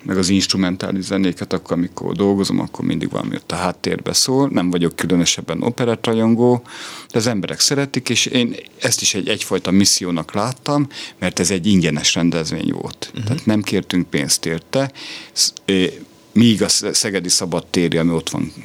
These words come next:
Speaker 1: egy karnyújtásnál tőlünk, több ezer forintot elkértek már akkor is egy belépőjegyért, és mi ugyanolyan színvonalért, ö,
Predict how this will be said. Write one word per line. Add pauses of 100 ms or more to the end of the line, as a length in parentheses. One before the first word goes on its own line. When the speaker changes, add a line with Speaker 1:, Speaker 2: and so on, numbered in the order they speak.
(140)
Speaker 1:
egy
karnyújtásnál
tőlünk,
több
ezer
forintot
elkértek
már
akkor
is
egy
belépőjegyért, (1160)
és
mi
ugyanolyan
színvonalért,
ö,